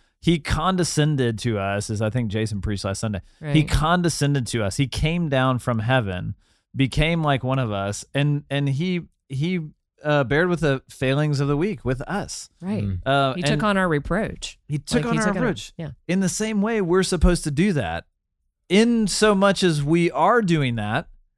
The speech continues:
Speaker 1: we're
Speaker 2: Mm.
Speaker 1: acting like Jesus himself.
Speaker 3: Mm.
Speaker 2: Right.
Speaker 1: I mean, that's pretty amazing.
Speaker 2: Yes.
Speaker 1: We have a way to act like Jesus.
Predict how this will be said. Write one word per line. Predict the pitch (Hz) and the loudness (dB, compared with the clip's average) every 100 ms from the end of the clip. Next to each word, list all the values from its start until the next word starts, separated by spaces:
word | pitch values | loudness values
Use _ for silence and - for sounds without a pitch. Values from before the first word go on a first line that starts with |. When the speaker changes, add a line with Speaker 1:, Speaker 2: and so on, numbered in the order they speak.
| _ _ - | _ _ 0
Speaker 1:
we're | 170 | 0
Speaker 2:
Mm. | 160 | 0
Speaker 1:
acting | 165 196 190 165 | -4 -4 -4 -2
like | 151 127 | -2 -2
Jesus | 147 147 151 - | -2 0 0 -2
himself. | 127 - 170 - - - _ - | -4 0 0 0 -6 -20 _ -10
Speaker 3:
Mm. | 110 | -4
Speaker 2:
Right. | 98 | -2
Speaker 1:
I | 139 | -2
mean, | 143 185 | -4 -6
that's | 320 | -6
pretty | 330 403 | 0 0
amazing. | 381 320 370 139 85 90 | 0 -2 -2 -2 -6 -6
Speaker 2:
Yes. | 165 156 143 - - - | -4 -4 -6 -12 -10 2
Speaker 1:
We | 202 | 4
have | 220 269 | 6 4
a | 254 | 4
way | 220 208 | 4 4
to | |
act | 180 180 | 4 2
like | 202 165 | 2 2
Jesus. | 139 226 135 71 - | 2 0 -2 -6 -12